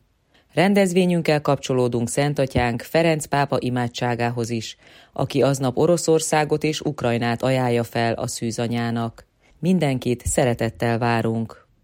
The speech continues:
Szintén március huszonötödikén pénteken délután négy órakor különleges rózsafüzért közvetítünk a Mária Rádióban. A világcsaláddal együtt fogunk imádkozni Názáretből. Csatlakozzunk minél többen a közös imához.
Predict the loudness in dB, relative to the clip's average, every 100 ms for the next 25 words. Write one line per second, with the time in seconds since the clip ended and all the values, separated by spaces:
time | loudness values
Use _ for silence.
0 | _ -2 2 4 4 4 2 0 -2 0
1 | -2 -2 0 0 0 0 -2 0 0 2
2 | 2 2 0 0 0 -2 -4 0 2 2
3 | 2 0 2 2 4 2 0 0 -2 0
4 | 2 2 2 0 -2 -2 -2 -2 -2 -2
5 | 0 0 0 -2 0 -2 -2 -2 -4 -2
6 | -2 0 0 0 0 0 0 0 0 0
7 | -2 -2 -8 -20 _ 0 2 4 2 0
8 | 2 2 2 2 2 2 0 -2 -2 -2
9 | -6 -4 -4 -4 -4 -4 -2 -2 0 0
10 | 0 0 0 -2 0 0 0 -6 _ _
11 | _ -6 -2 0 0 0 0 0 0 2
12 | 2 0 0 0 0 -2 -2 -2 -2 -2
13 | -2 -2 -2 -2 -2 -6